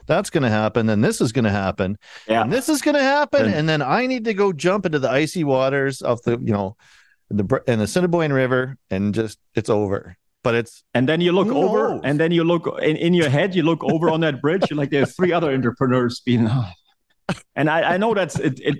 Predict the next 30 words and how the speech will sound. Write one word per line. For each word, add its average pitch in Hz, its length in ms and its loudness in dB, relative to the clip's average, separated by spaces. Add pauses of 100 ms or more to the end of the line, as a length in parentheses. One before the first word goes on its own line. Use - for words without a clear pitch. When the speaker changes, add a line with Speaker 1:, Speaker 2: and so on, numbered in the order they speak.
Speaker 2:
it's, 135 380 -2
it's, - 420 0
it's - 160 0
a 117 40 0
tough 160 300 -2
topic 160 400 -2
to 139 100 0
joke 151 300 0
about, 120 220 0
but 127 120 0
I 123 80 2
know 151 260 0
how 131 260 0
you're 139 160 2
joking 135 440 -2
about 104 220 2
it, 107 60 0
and 110 80 0
I 120 40 2
know 139 160 4
exactly 123 480 -2
what 117 220 0
you 98 60 -2
mean, 110 260 4
because 92 260 0
you 117 60 0
get 156 140 0
in 151 80 2
your 110 140 2
head, 95 320 -2